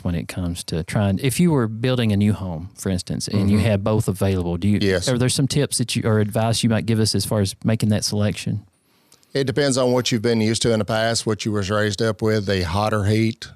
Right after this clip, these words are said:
Speaker 2: or, you know, some people like the hotter heat.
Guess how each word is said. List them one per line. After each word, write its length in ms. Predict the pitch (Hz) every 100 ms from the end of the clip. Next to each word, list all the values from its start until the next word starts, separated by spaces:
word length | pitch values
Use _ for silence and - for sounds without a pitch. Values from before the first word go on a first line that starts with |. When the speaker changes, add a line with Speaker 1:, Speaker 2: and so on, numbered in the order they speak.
| _ _ _ _ _
Speaker 2:
or, 460 | 98 98 104 104 104
you 220 | 151 120
know, 160 | 117 98
some 220 | 101 117
people 260 | 117 110 107
like 240 | 117 123
the 140 | - 92
hotter 280 | 95 92
heat. 200 | 92 92